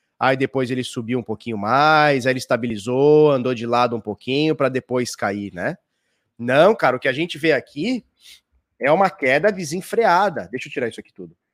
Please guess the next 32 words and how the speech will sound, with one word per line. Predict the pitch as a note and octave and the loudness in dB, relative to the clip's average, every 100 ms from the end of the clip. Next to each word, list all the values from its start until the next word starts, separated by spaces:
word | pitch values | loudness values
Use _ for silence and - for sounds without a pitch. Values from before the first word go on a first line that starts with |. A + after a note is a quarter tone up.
| _ _ | _ _
É | - | 2
uma | E3 E3+ | 2 2
queda | - A#2+ B2 | 0 -2 -2
desenfreada, | B2 D3 - G3+ F3 G3 C#3 G2 | -4 -8 -4 -2 0 0 -2 -4
desde | C3 E3 F#3 | 0 0 2
ali | E3+ C#3+ | 2 2
do | D#3+ | -2
início, | F3+ C#3+ D#3+ E3 | -2 -2 -4 -4
ali | A#2 C3 | -8 -8
finalzinho | - C#3+ B2+ A#2 D#3 | -2 -2 -2 -4 -8
de | C#3 | -6
dois | C3 G#2+ | -8 -8
mil | A#2 | -10
e | |
dezenove, | G#2+ D3+ B2+ C#3+ D#2 _ _ _ _ | -8 -4 -2 -2 -4 _ _ _ _
tá? | - G2+ A#2 _ _ | -6 -6 -6 _ _
Então, | C3+ A2+ | -6 -4
nesse | A2+ G#3+ C#4 - | 2 2 0 -4
momento, | A3 D#3 A#2+ F3+ C#4+ - A2+ F#2 _ _ _ _ _ _ _ _ _ | -2 0 0 0 -2 -4 -10 -14 _ _ _ _ _ _ _ _ _
são | - B2+ | -12 -6
quarenta | C#3+ B2+ B2 B2+ | -2 -2 -2 -6
e | D3+ | -6
sete | D3+ D3 - | -6 -8 -10
por | F3+ | -14
cento | - D#3+ D#3 | -12 -12 -12
de | D#3+ | -16
queda. | A3+ D#3 B2+ F2+ - _ _ _ _ _ - | -8 -4 -4 -6 -14 _ _ _ _ _ 4
É, | G#3 A3+ | 4 6
inclusive, | A3 G#3+ F#3+ E3+ B2 A3 B3+ D3 C3 G2+ - | 2 0 0 0 0 2 2 0 -6 -10 -12
estamos | - - A#3+ A#3+ | -6 2 2 2
chegando | - E3 D3+ A#3 A3+ E3+ | 0 0 4 6 6 2
no, | F3+ | -2